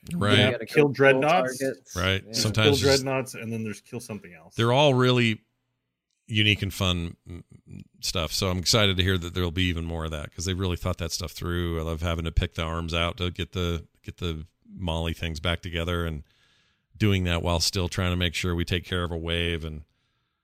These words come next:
Speaker 1: oh yeah, egg collection. I forgot about the eggs.
Speaker 3: Oh,
Speaker 2: Yeah, I
Speaker 3: egg
Speaker 2: mean, and
Speaker 3: collection
Speaker 2: that's
Speaker 3: generally.
Speaker 2: the, that's the other thing, to, like, Bo's credit, the amount of times that we've been doing a mission and all of a sudden someone will run by with just, like,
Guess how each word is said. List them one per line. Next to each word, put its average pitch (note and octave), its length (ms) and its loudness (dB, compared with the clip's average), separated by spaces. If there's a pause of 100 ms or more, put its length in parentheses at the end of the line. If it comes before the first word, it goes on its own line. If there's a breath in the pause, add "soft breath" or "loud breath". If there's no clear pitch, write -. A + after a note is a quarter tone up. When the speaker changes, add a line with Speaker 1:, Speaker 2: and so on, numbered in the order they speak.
(400)
Speaker 1:
oh A#2 100 2
yeah, A2 180 6
egg G2 240 2
collection. F2 400 -2
I - 20 -4
forgot F2 240 0
about E2+ 160 0
the E2 160 -4
eggs. D#2 400 -4 (720)
Speaker 3:
Oh, B2+ 300 2
Speaker 2:
Yeah, - 120 6
I - 20 8
Speaker 3:
egg F#3+ 60 6
Speaker 2:
mean, G3+ 180 6
and G#3 100 4
Speaker 3:
collection A3+ 180 6
Speaker 2:
that's - 140 -6
Speaker 3:
generally. A3+ 220 -2
Speaker 2:
the, F3 60 -2
that's G3+ 220 4
the A#3 120 2
other D#3 160 6
thing, D#3 260 -2
to, C3+ 80 2
like, B2 260 0
Bo's D3+ 300 2
credit, C3 640 0
the B2+ 140 -6
amount C3+ 340 -2
of E3+ 80 -2
times C3+ 540 -2
that A#2 220 -2
we've B2 240 -8
been B2 140 -6
doing B2 240 -4
a A2 60 -6
mission A2+ 420 -6
and A2+ 100 -8
all G#2+ 140 -2
of A2+ 60 -8
a A#2 60 -4
sudden A#2 240 -8
someone A#2+ 280 -8
will A#2 140 -2
run A#2 300 -6
by A2+ 260 -2
with A2+ 200 -8
just, - 220 -12
like, G#2+ 260 -6